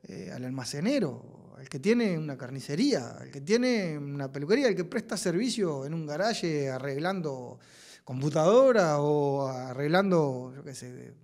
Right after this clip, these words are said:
el, electrodomésticos. A todos esos, la obligatoriedad de, que impone la ley, le genera un perjuicio económico y un perjuicio financiero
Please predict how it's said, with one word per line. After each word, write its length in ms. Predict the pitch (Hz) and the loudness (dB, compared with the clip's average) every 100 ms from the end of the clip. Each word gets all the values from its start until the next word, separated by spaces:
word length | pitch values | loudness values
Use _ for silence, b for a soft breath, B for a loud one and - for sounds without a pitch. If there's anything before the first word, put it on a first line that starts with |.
| - | -16
el, 520 | 127 131 - - - - - - | -14 -14 -16 -20 -20 -20 -20 -14
electrodomésticos. 960 | 135 135 135 160 240 247 180 131 123 113 B B B B B | -8 -6 -4 0 2 2 -2 -8 -10 -14 B B B B B
A 80 | 170 | -6
todos 260 | - 330 349 | 0 0 0
esos, 320 | 277 302 262 - _ _ _ _ _ - | -2 -2 -6 -10 _ _ _ _ _ -2
la 320 | 175 165 165 | 2 4 4
obligatoriedad 1160 | 156 180 202 175 156 240 202 180 190 151 156 - - - | 4 4 6 6 6 4 6 6 6 4 -2 -14 -20 -20
de, 680 | 135 127 143 135 131 127 123 | -18 -8 -2 0 0 -2 -4
que 80 | 143 | -4
impone 420 | 143 120 190 175 | -4 2 4 6
la 100 | 175 | 4
ley, 340 | 180 135 139 170 B B B - | 4 0 -4 -10 B B B -4
le 140 | 233 | -2
genera 360 | - 330 339 440 | 0 0 0 0
un 100 | 403 | -2
perjuicio 460 | - - 226 - | -4 0 -2 0
económico 680 | 139 147 285 240 131 120 135 | -2 0 0 -2 -4 -10 -16
y 40 | - | -8
un 80 | 190 | -2
perjuicio 320 | 202 330 311 | 0 2 2
financiero 720 | 208 139 117 196 240 214 123 | 2 0 -2 0 0 0 -2